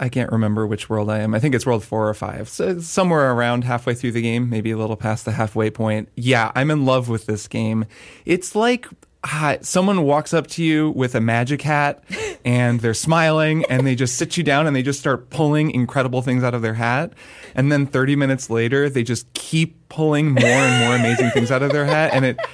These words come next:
Speaker 1: it never ends. And you're like, "How much stuff can be in the hat?" And they just keep going and going and going.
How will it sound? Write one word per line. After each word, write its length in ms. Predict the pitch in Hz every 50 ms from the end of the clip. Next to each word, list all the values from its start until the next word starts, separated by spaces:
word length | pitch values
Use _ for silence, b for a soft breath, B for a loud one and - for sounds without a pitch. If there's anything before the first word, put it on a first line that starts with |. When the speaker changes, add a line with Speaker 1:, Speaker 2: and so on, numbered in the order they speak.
| B B B
Speaker 1:
it 100 | 143 139
never 500 | 127 127 127 131 139 147 147 165 165 165
ends. 360 | - 120 120 123 139 165 165
And 80 | 156 147
you're 80 | 147 151
like, 140 | 151 143 143
"How 160 | 135 143 156
much 180 | 160 190 226 -
stuff 280 | - - 120 113 -
can 160 | - 151 156
be 180 | 147 127 110 110
in 120 | 113 117 135
the 100 | 143 151
hat?" 300 | 160 208 220 180 123 -
And 100 | 120 127
they 100 | 131 131
just 180 | 123 135 127 131
keep 220 | - 139 127 -
going 260 | - 123 120 117 113
and 100 | 113 110
going 220 | 113 117 113 110 113
and 100 | 113 107
going. 260 | 113 101 92 - -